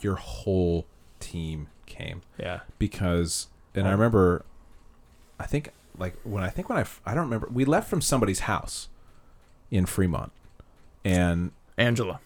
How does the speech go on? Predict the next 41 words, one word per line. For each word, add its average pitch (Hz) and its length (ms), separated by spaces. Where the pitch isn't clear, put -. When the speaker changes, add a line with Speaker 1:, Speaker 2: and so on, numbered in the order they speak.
Speaker 1:
Okay. 117 220
Speaker 2:
Yeah, 90 100
the 110 80
Speaker 1:
So 117 60
Speaker 2:
Yee's 113 260
house. 98 340
Speaker 1:
so - 200
Speaker 2:
Common 110 160
Speaker 1:
I - 40
Speaker 2:
meeting 107 240
place. - 320
Speaker 1:
Yeah. 127 220
So 131 240
I, 120 160
I, 107 240
you 123 120
know, 104 100
I, 95 140
I 110 80
get 151 180
out 139 260
and 95 140
I'm 90 140
like, 78 300
and 113 120
I, 131 220
I 139 160
didn't 104 260
know. 87 400
All 127 400
in 123 140
my 131 160
mind, 135 460
it 107 80
was 98 200
like, 85 360
it's 101 80
like 87 160
you 131 220
were 123 100
going 107 600